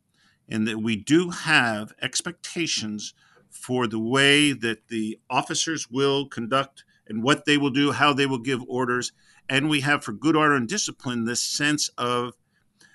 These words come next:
uh, compliance with orders that are given by enlisted personnel. And the,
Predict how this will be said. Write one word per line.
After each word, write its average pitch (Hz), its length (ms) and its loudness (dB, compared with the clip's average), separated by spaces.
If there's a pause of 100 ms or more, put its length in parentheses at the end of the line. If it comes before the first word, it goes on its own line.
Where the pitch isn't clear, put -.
(240)
uh, 120 380 2 (120)
compliance - 920 0 (960)
with 131 320 4
orders 147 400 2
that 135 100 -2
are 135 60 0
given 135 340 -2 (140)
by 123 240 2
enlisted 123 640 -4
personnel. 117 640 -6 (720)
And 135 240 2
the, 123 420 2